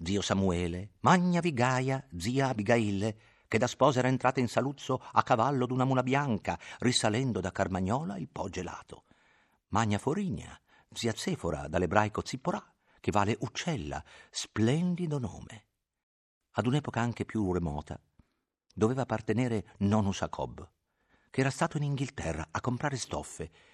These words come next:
e perciò portava una vestimenta quader. Suo fratello, Barba Partin, zio Bonaparte, nome tuttora comune fra gli ebrei, a ricordo della prima effimera emancipazione elargita da Napoleone,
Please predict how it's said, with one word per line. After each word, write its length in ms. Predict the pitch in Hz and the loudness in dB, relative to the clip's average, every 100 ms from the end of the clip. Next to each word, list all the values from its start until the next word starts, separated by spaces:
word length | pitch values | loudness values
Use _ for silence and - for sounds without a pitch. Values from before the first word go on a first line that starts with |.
| _ | _
e 120 | 123 | -2
perciò 320 | 127 123 175 | 0 0 0
portava 520 | 165 127 143 165 180 170 - - | 0 -2 0 -2 -4 -12 -18 2
una 100 | 117 | 6
vestimenta 640 | 113 - 135 147 180 175 180 | 6 2 0 0 0 0 2
quader. 500 | 113 80 87 87 - _ _ _ _ - | 2 2 -2 -6 -8 _ _ _ _ -20
Suo 160 | - 156 | -2 0
fratello, 600 | 156 113 90 85 117 110 | 2 2 2 2 -2 0
Barba 240 | 90 87 | 2 2
Partin, 680 | 92 87 113 85 90 117 110 _ | 2 -2 -2 -2 -2 -6 -10 _
zio 220 | - 69 71 | -12 -10 -6
Bonaparte, 540 | 78 80 107 82 - | -6 -2 -2 -4 -6
nome 320 | 80 80 73 - | -6 -6 -6 -12
tuttora 500 | 78 - 87 90 71 | -14 -8 -4 -4 -4
comune 540 | - 69 139 110 73 | -8 -6 -4 -4 -6
fra 180 | - 78 | -8 -8
gli 120 | 78 | -6
ebrei, 420 | 78 80 - - - - - - | -6 -6 -6 -8 -12 -20 -18 -2
a 80 | 143 | 0
ricordo 400 | 139 175 151 117 | 2 0 2 2
della 220 | 120 120 | 2 0
prima 500 | - 156 165 156 156 | 0 -2 0 -2 -4
effimera 720 | 90 - - 95 87 98 101 - - | -8 -10 -6 -4 -2 -2 -4 -8 -8
emancipazione 1120 | - 123 127 117 143 135 - 117 104 101 107 - - | 0 2 2 0 -2 -4 -2 2 4 4 2 -2 -8
elargita 600 | 123 113 110 90 104 98 | 0 2 2 0 0 2
da 80 | 90 | 2
Napoleone, 600 | 90 101 110 90 127 | 2 2 4 4 2